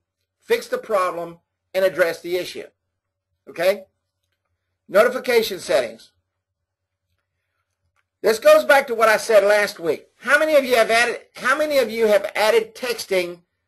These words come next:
to your customers', uh, apps this week? Not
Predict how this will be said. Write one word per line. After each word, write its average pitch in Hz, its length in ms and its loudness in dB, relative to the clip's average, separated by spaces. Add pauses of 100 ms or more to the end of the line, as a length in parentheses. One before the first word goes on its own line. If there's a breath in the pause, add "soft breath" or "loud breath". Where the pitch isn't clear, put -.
(560)
to 220 100 0
your 214 180 2
customers', 180 840 -2 (1000)
uh, 147 320 -2 (320)
apps 190 260 -2
this 147 220 -10
week? 123 240 -12 (1700)
Not 220 380 2